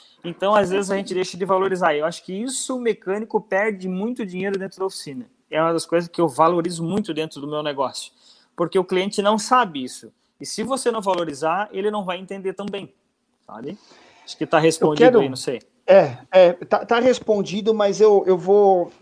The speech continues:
Speaker 2: eu vou dar uma engrossada no caldo aqui, tá?
Speaker 1: Manda bala.
Speaker 2: É, eu não quero, eu não, eu não consigo, eu fico me segurando aqui, porque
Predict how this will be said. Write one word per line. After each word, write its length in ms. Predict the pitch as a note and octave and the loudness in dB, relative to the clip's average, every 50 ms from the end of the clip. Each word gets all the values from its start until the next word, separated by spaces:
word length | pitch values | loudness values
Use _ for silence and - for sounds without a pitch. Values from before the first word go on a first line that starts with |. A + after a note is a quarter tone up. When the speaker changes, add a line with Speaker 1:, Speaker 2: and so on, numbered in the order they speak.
| _ _ _ _ - _ | _ _ _ _ -4 _
Speaker 2:
eu 80 | G#3 G3+ | -2 0
vou 120 | F#3+ G#3+ | 0 0
dar 100 | F#3 G#3+ | 0 0
uma 120 | A3+ A3 | 0 0
engrossada 480 | G#3+ G3 G#3 G#3 F#3+ - - G3 F#3 G3 | -2 0 0 0 0 0 -2 -2 -2 -2
no 120 | G3 G3+ | -4 -4
caldo 400 | - - - D#3 D#3+ D#3+ D3+ D#3 | -8 -4 -2 0 0 0 0 -2
aqui, 300 | D#3 D3 - - B2+ C3+ | -6 -8 -8 -14 -14 -14
tá? 180 | B2 B2 C#3 C#3+ | -8 -2 -2 0
Speaker 1:
Manda 160 | D3 D#3+ F#3+ G#3 | 0 0 0 2
bala. 340 | G#3+ G#3 D#3 B2 G#2 - _ _ _ _ _ _ _ _ - | 4 4 2 2 -2 -10 _ _ _ _ _ _ _ _ 0
Speaker 2:
É, 320 | D#3 D3+ C#3 C3 C#3 - | 0 0 0 -2 -4 -6
eu 60 | D3 | -6
não 100 | D3 D#3 | -6 -6
quero, 680 | D3 - - F#3 F#3 F#3 F#3 F3+ E3+ D#3+ D#3 D3+ D3+ D3+ | -4 2 6 6 8 8 8 8 8 8 8 6 6 4
eu 40 | D3+ | 2
não, 140 | D#3 D#3+ D#3+ D#3 D#3+ D#3 C#3+ E3+ E3+ D#3+ E3+ | 2 0 -2 0 -2 -2 -2 -4 -6 -4 -6
eu 60 | F3 | -6
não 100 | F#3 F3+ | -6 -2
consigo, 440 | - G3 F#3+ F3 F#3 - G3+ F3+ E3+ | 2 2 2 2 0 -4 -4 -4 -4
eu 40 | |
fico 140 | E3 - - | -6 -6 -6
me 100 | G3+ G#3+ | -6 -6
segurando 640 | G3+ - - G#3 G3+ F#3 E3+ F3+ F#3+ F#3+ F#3+ E3 E3 | -6 -6 -6 0 4 6 6 6 6 4 4 4 2
aqui, 320 | D3+ D3 - - F#3+ G3 | 2 0 -2 -2 -2 -2
porque 1040 | F3+ - D#3+ D#3+ D3+ D#3 - F3+ F3 F3 F3 E3+ E3+ E3 D#3+ D#3+ D#3 D3+ D3 D3+ | -2 0 -2 -2 -2 0 4 4 6 6 8 8 6 6 6 4 4 2 0 -2